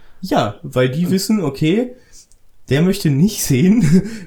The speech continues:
Speaker 1: <laughs> äh, dass ich, also ich hab ja die blauen Haken an, weil wenn ich keinen Bock hab, auf WhatsApp zu gehen, dann geh ich halt einfach mal nicht auf WhatsApp. Also so viel Freiheit nehme ich mir da mittlerweile.
Speaker 2: Ja,
Speaker 1: Ähm,
Speaker 2: ich, ich gucke immer, ob die Nachrichten wichtig sind,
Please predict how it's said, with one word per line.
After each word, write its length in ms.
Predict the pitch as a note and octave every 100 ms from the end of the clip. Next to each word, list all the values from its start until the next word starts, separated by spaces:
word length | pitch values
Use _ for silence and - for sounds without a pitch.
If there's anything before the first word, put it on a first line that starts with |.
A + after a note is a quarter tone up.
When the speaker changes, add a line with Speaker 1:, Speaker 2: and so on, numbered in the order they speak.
| -
Speaker 1:
<laughs> 340 | - - - -
äh, 300 | - D3 D#3
dass 200 | D#3+ D#3+
ich, 220 | E3+ -
also 180 | C#3+ C3+
ich 180 | A#2+ C3+
hab 100 | D#3+
ja 100 | D3+
die 100 | C3+
blauen 280 | B2+ C#3 C#3
Haken 280 | C3+ C3 F#2
an, 260 | G2 G3
weil 140 | D3+ B2
wenn 120 | B2+
ich 100 | B2+
keinen 180 | C3 B2+
Bock 160 | C3
hab, 140 | D#3 F#2+
auf 140 | B2+
WhatsApp 320 | C#3+ C#3+ D#3+
zu 100 | -
gehen, 240 | C#3 C#3 C3+
dann 140 | B2+
geh 100 | C3+
ich 120 | C#3
halt 140 | C#3+ -
einfach 260 | B2+ B2+
mal 120 | C3
nicht 160 | B2+ C3+
auf 120 | A2+
WhatsApp. 400 | A#2+ - - F#2
Also 220 | B2+ B2+
so 120 | B2+ C3
viel 180 | C3+
Freiheit 380 | B2+ - B2 A#2+
nehme 140 | B2 D3+
ich 120 | -
mir 100 | E3
da 100 | D#3+
mittlerweile. 720 | D#3+ D#3+ D#3 D3+ D#3+ F#3+ - _ _ _ _ - - - _ -
Speaker 2:
Ja, 300 | B2+ B2 A#2+
Speaker 1:
Ähm, 140 | A#2
Speaker 2:
ich, 60 | A#2
ich 100 | -
gucke 200 | - F#3
immer, 120 | E3
ob 120 | D3 -
die 80 |
Nachrichten 460 | C3 D3+ F3 - B2
wichtig 300 | G3 - A#2
sind, 360 | - F#2+ F#2+ G2